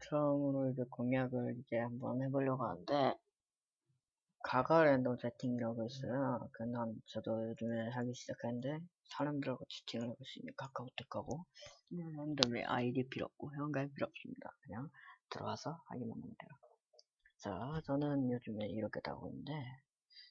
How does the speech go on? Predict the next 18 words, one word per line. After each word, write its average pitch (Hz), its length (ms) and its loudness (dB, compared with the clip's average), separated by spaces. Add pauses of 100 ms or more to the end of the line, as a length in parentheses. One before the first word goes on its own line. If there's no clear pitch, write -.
(420)
잠시 - 380 -8
기다려보세요. - 1000 -10 (2000)
네, 117 120 -6 (360)
됐습니다. - 420 -16 (1500)
자, 147 600 -4
자, 156 80 -8
여기를 - 360 -4
보시면 - 320 -6 (120)
누구나 139 280 -4
다음은 120 400 -2
다 - 160 -4
있죠. 139 360 -6
다음은 160 560 -8 (2000)
이 90 280 -6
다음에 147 640 0
들어가겠습니다. - 760 -10
이 - 100 -10
다음에, - 560 -8